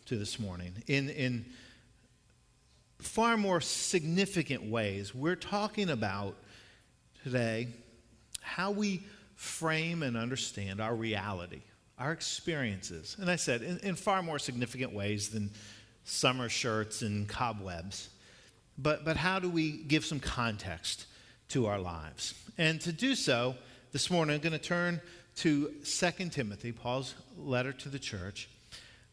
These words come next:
I'm gonna begin at verse fourteen and read through the first few verses of chapter four. And, and there's a key verse, and I'll highlight it when we get there, that for some of you is gonna be very, very familiar words from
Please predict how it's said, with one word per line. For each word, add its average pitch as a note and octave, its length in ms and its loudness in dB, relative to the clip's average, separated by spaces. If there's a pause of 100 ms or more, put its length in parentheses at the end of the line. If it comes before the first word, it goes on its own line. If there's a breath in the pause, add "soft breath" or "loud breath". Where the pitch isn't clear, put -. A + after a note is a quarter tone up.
(140)
I'm - 60 -14
gonna C3+ 160 0
begin C3+ 320 2
at D#3+ 100 -2
verse C#3+ 320 2
fourteen C#3 560 0
and D#3 160 0
read F#3 240 2
through F#3 140 0
the D3+ 140 0
first - 420 -2
few - 380 -2
verses C3 420 0
of B2 120 -6
chapter A2+ 360 -2
four. C3 420 0 (640 loud breath)
And, G3+ 300 2
and G3+ 100 2
there's G#3+ 160 6
a G#3 80 2
key A#3+ 280 2
verse, C3+ 340 2
and D#3+ 80 2
I'll D#3 100 2
highlight F3+ 500 2
it F3+ 80 -2
when E3 200 -2
we D3+ 80 2
get B2 260 0
there, B2+ 320 0 (600 loud breath)
that D#3+ 340 4
for C#3+ 320 2
some E3+ 240 2
of D#3+ 120 4
you D3 220 6
is C3 160 2
gonna C#3 160 -2
be C3 160 4
very, B2+ 380 2
very B2+ 260 2
familiar A#2+ 500 0
words F2 520 -6 (320 loud breath)
from G#2+ 500 0